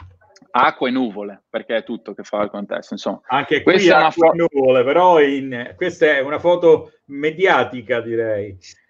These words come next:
Speaker 1: Sì, qua c'era la mia ragazza che stava facendo la foto a, alle sue scarpe con una lattina di Coca-Cola o birra, non so esattamente, ed eravamo seduti a un molo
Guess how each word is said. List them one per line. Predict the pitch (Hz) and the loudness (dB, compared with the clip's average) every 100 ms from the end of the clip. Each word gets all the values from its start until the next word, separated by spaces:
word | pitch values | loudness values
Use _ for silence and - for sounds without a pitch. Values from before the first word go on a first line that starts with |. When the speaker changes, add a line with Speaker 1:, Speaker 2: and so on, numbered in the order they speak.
| 151 | -12
Speaker 1:
Sì, | - 175 147 123 | 0 4 4 2
qua | 151 | 0
c'era | 165 - 156 | 0 0 2
la | 156 151 | 2 2
mia | 151 156 | 0 -2
ragazza | 156 151 170 202 - 180 | -2 -2 -2 -4 -8 -12
che | 160 | -12
stava | - 143 135 | -8 -8 -6
facendo | 139 147 143 | -10 -10 -8
la | 143 139 | -8 -6
foto | 160 170 160 | -6 -6 -4
a, | 135 127 123 123 120 117 - | -2 -2 -4 -6 -6 -6 -4
alle | 127 127 | -4 -4
sue | - 170 | -6 -8
scarpe | - 147 147 160 - | -2 0 2 2 -2
con | 151 139 | -4 -4
una | 127 | -4
lattina | 127 - - 147 143 | -6 -6 -4 0 2
di | 135 127 117 | 0 -2 -4
Coca-Cola | 127 113 113 123 135 123 | -8 -8 -2 4 6 6
o | 113 | 2
birra, | 120 127 120 | 2 0 0
non | 113 117 | -6 -8
so | - | -2
esattamente, | 120 117 107 139 165 175 | -2 -2 -2 0 0 -2
ed | 127 | 0
eravamo | 113 120 127 | 2 2 -2
seduti | - 127 123 | -6 -6 -2
a | 123 | -2
un | 131 | 2
molo | 131 123 131 151 | 4 4 4 2